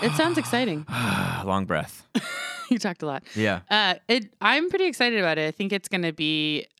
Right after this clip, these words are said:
Speaker 1: um, I know us as a, like, organization have tried v-, varying ways of growing people once they're, like, bought in and part of the church. And, um, some have been more successful than others,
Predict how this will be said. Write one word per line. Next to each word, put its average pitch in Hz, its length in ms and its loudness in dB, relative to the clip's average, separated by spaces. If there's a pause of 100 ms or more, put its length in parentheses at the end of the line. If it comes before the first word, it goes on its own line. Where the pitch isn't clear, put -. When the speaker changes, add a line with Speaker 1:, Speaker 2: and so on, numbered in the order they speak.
Speaker 1:
um, 147 460 -2 (100)
I 175 160 0
know 175 300 0 (100)
us 160 180 -2
as 151 160 -2
a, 139 140 -2
like, 131 160 -4
organization 139 600 -4
have 131 360 -4 (720)
tried 147 380 0
v-, 156 180 -10
varying 151 560 2
ways 143 400 0
of 139 500 -2
growing 139 540 0
people 135 560 -2
once 131 320 -4
they're, 131 400 -2
like, 127 220 -8
bought 127 180 -2
in 160 240 0
and 233 100 2
part 147 200 -2
of 135 80 -4
the 139 80 -2
church. 151 440 -2
And, 123 240 -4 (500)
um, 139 460 0 (340)
some 156 200 -2
have 147 160 -2
been 143 220 0
more 139 180 -2
successful 135 500 -6
than 131 220 -6
others, 135 440 -2